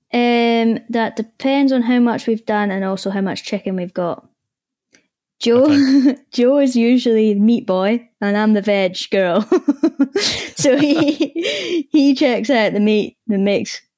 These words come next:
Speaker 1: plans of the ratios and the numbers of the grams and all of this. He's all into all of that. So he does this and I just chop up the veg. <laughs>
Speaker 2: <laughs> Fair play. So you've got a
Speaker 1: Hmm.
Speaker 2: team nutritionist then.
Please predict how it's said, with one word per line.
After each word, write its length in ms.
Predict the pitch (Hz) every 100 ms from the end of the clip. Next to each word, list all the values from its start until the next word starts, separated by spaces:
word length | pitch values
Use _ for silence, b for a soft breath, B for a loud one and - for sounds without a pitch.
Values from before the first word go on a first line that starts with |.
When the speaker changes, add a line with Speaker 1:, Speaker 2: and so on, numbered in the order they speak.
| _
Speaker 1:
plans 380 | - 202 196 196
of 80 | 190
the 100 | 180
ratios 460 | 190 196 190 175
and 140 | 170 175
the 80 |
numbers 340 | 175 185 175 165
of 100 | 165
the 60 | 160
grams 440 | 165 165 165 160
and 80 | 156
all 100 | 151
of 40 | 151
this. 240 | 156 -
He's 180 | 165 156
all 160 | 147
into 220 | 147 151 156
all 100 | 147
of 60 | 147
that. 300 | 170 - -
So 120 | -
he 160 | 185 170
does 200 | 165 -
this 260 | 196 -
and 120 | 180
I 140 | 180 175
just 260 | 151 160
chop 240 | - 165 175
up 160 | - -
the 60 |
veg. 520 | 165 170 180 - - - - _ _
<laughs> 1120 | 339 - 339 - - 294 - 294 175 294 254 277 _ _
Speaker 2:
<laughs> 400 | - - 440 -
Fair 400 | - - 139 110
play. 260 | 127 143
So 140 | - 131
you've 100 | 131
got 120 | 262
a 40 |
Speaker 1:
Hmm. 40 | 240
Speaker 2:
team 240 | 202 147
nutritionist 680 | 143 135 170 160 190 131 -
then. 240 | 92 87